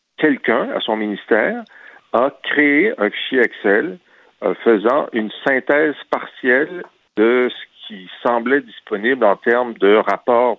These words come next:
d'inspection de C H S L D. Euh, ce document-là a été ensuite remis la semaine dernière à madame Kamel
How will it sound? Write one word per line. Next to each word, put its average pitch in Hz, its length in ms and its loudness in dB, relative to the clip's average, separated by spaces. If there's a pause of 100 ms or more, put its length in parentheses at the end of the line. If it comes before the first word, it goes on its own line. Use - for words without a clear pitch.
(100)
d'inspection 120 640 -2
de 123 120 -6
C 113 60 -2
H 101 180 0
S 104 160 -6
L 90 160 -2
D. 85 140 -6 (840)
Euh, 87 140 2 (120)
ce 113 60 2
document-là 110 540 0
a - 140 2
été 107 560 0
ensuite 147 600 -2 (160)
remis 107 560 -2
la - 160 -2 (100)
semaine 113 200 -2
dernière 110 600 -2 (420)
à 127 100 0
madame 131 380 0
Kamel 123 500 0